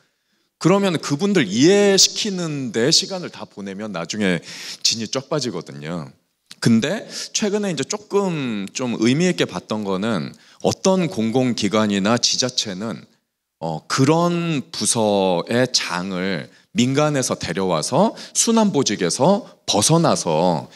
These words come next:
이것만 계속 고민하게 만드는 그런 시도들을 하시더라고요.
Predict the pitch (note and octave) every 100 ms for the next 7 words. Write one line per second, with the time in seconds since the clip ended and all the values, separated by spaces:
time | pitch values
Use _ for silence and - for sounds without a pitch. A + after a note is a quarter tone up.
0 | - A#2 D#3 F3+ D#3 D#3 A3 D#3+ - G#2+
1 | B2 A#2+ G#2 F2 D#2+ F#2 G2 A#2 C#3 B3+
2 | - - - B2 A#2 G3 G#3+ D#3 B2 A#3
3 | A#3+ G3 G2+ C#2+ D#2 E2+